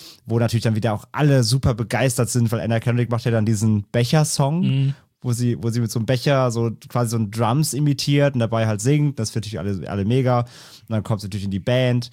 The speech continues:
Speaker 1: Ähm, aber wenn wir schon bei Klischees eben waren, es bleibt ja nicht nur bei diesem Alternative Girl-Ding, es sind jetzt so Sachen drin, ach, da frage ich mich, warum muss das denn sein?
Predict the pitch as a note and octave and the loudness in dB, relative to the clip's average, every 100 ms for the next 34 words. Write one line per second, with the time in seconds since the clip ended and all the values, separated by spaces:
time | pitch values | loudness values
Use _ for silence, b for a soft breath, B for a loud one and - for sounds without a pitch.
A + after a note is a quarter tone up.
0 | B B B - B2 A#2+ A#2 A2 _ _ | B B B -4 0 2 0 -4 _ _
1 | _ C3 C3+ C3 D#3+ D#3+ E3 D3 C#3 A#2+ | _ 0 2 4 2 2 0 0 0 2
2 | D3+ E3+ D#3 A2+ G2+ G2 G2+ A#2 A2+ C3 | 2 2 2 -2 -2 0 0 0 -2 -2
3 | B2+ D3+ C3 A#2+ B2 A2+ A2+ A2+ G#2+ A2 | 0 0 0 0 0 0 0 0 -2 0
4 | C3+ D3 C3+ C3 - B2 A#2+ A#2+ A#2 B | 2 2 0 -4 -2 0 0 -2 -4 B
5 | A#2 A#2 D3+ D#3+ C#3 C#3+ C#3 C#3+ C3+ C#3 | -6 -2 0 0 0 -2 0 -2 0 -2
6 | C3 - A#2 A2+ - B2 - C3 C3+ B2 | -2 -6 -10 -10 -4 -6 -2 -4 -2 -4
7 | B2 B2+ C#3 C3+ A#2+ B2 G#2+ G#2+ G#2+ A2 | -4 -4 -4 -6 -4 -2 -2 -2 0 0